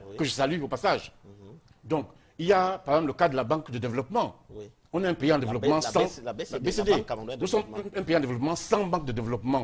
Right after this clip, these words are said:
Speaker 1: Mhm.
Speaker 2: Or, le système bancaire camerounais aujourd'hui ne peut pas financer le développement de notre pays.
Speaker 1: Il
Speaker 2: Puisque
Speaker 1: faut donc emprunter,
Speaker 2: Non,
Speaker 1: si
Speaker 2: non, j'ai été commi-, j'ai été, euh, au-, auditeur de ces banques-là.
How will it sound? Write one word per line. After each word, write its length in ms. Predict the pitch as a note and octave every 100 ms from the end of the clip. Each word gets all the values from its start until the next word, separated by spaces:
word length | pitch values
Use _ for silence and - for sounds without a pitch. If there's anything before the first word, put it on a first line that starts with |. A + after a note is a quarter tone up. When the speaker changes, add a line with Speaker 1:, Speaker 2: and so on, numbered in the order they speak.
| -
Speaker 1:
Mhm. 80 | G#2+ - F#2 -
Speaker 2:
Or, 280 | F#3 A#2
le 100 | C#3
système 320 | C#3+ - A3 F3
bancaire 300 | C3+ D#3+ -
camerounais 340 | B2 A#2 C3
aujourd'hui 460 | C3 G2+ G2 G#3 - - - _ _ _ _ _ -
ne 60 | B2+
peut 100 | D3
pas 80 | E3+
financer 540 | A2+ A#2+ G#2+ D#3 D#3+ - -
le 60 |
développement 320 | B2 A2+ A#2+
de 60 | C#3
notre 140 | C3
pays. 220 | - A3 F3+ -
Speaker 1:
Il 540 | _ _ _ - -
Speaker 2:
Puisque 240 | F3+ G3+
Speaker 1:
faut 80 | D#3
donc 180 | C#3+ C#3+
emprunter, 500 | B2+ A#2+ C3+ D3 -
Speaker 2:
Non, 180 | A3 B3+
Speaker 1:
si 60 | F#3+
Speaker 2:
non, 120 | A#3+
j'ai 120 | -
été 180 | A#3+ G#3
commi-, 220 | G3+ C#3+ C#3+
j'ai 140 | G3
été, 300 | - F3+ F#3
euh, 40 |
au-, 240 | C#3 C3+ C#3
auditeur 320 | C#3+ A2+ F#3+
de 40 | C3+
ces 140 | D#3+
banques-là. 440 | D3 C#3 A2+ G#2+